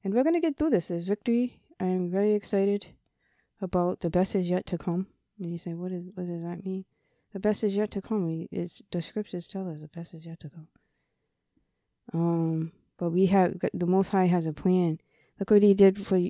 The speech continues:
Joseph, um, Joseph. Look what, look what he did. He took what the enemy meant for evil. He restored him to, um,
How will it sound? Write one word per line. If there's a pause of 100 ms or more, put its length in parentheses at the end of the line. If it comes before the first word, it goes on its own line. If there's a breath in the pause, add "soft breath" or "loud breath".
Joseph, (160)
um, (480)
Joseph. (840 soft breath)
Look
what,
look
what
he
did. (500)
He
took
what
the
enemy
meant
for
evil. (320)
He
restored
him
to,
um,